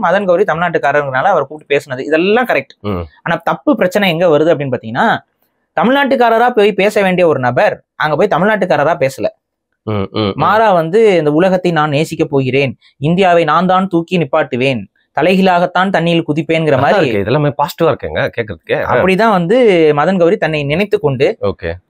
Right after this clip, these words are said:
Speaker 1: அப்படியே அனைத்து மக்களையும் நாங்கள் அப்படியே தூக்கி சுமப்பவர்கள்ங்கிற ரேஞ்சுக்கு "எல்லாருமே நண்பர்கள், எல்லாருமே இது, நாங்கெல்லாம் சாதி ஒழித்து விட்டோம், நாங்கெல்லாம் வந்து தமிழ்நாட்டுல வந்து சாதி ஒழிச்சதே திராவிடம் தான்" அப்படின்னு சொல்லி ஒரு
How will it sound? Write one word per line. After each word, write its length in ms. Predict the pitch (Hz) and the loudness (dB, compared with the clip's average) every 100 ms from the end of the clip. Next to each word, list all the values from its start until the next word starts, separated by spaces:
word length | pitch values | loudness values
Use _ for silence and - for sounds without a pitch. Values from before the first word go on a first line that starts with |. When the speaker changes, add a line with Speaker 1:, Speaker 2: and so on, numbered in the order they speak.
| _ _ | _ _
Speaker 1:
அப்படியே 400 | 151 175 202 185 | -2 0 2 2
அனைத்து 460 | 156 180 202 190 | 2 0 -2 0
மக்களையும் 420 | 180 156 185 185 | -2 0 0 2
நாங்கள் 220 | 170 156 147 | 2 2 2
அப்படியே 220 | 139 165 | 2 0
தூக்கி 260 | 185 175 151 | -2 -4 -2
சுமப்பவர்கள்ங்கிற 720 | 165 165 151 139 151 156 135 127 | -2 0 0 2 0 0 2 2
ரேஞ்சுக்கு 520 | 151 185 170 156 262 - _ _ _ | 2 0 0 0 0 -2 _ _ _
"எல்லாருமே 400 | 175 180 185 185 | 0 2 2 2
நண்பர்கள், 560 | 170 156 147 147 135 - _ - | 0 0 0 2 0 -4 _ -2
எல்லாருமே 440 | 165 180 170 170 | 0 2 2 0
இது, 240 | 143 160 | 2 2
நாங்கெல்லாம் 300 | 143 151 160 | 2 0 0
சாதி 280 | 175 160 165 | 0 2 2
ஒழித்து 340 | 151 180 175 156 | 4 2 0 0
விட்டோம், 260 | 151 143 110 | 0 0 -2
நாங்கெல்லாம் 360 | 139 160 165 160 | -2 0 2 0
வந்து 240 | 151 160 | -2 -4
தமிழ்நாட்டுல 420 | 143 180 170 151 | -2 -2 -2 -2
வந்து 160 | 147 160 | -6 -2
சாதி 280 | 151 170 151 | -2 2 2
ஒழிச்சதே 340 | 165 170 165 | 0 0 0
திராவிடம் 420 | 139 151 160 139 | 2 0 0 -2
தான்" 360 | 131 143 95 - _ _ | 0 0 -2 -14 _ _
அப்படின்னு 220 | - 165 170 | -2 0 0
சொல்லி 340 | 147 190 180 | 0 2 2
ஒரு 540 | 135 131 127 120 117 | 2 2 2 2 0